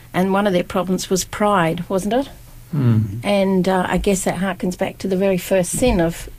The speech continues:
Speaker 1: Lucifer. It was pride. Um,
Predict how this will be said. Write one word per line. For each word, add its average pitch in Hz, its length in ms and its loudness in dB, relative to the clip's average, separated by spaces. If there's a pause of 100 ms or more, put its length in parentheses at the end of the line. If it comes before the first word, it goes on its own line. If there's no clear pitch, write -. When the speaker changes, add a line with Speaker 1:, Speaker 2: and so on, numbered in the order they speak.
(100)
Speaker 1:
Lucifer. 240 440 -2
It 143 140 -8
was 175 140 -4
pride. 196 580 -4 (680)
Um, 180 480 2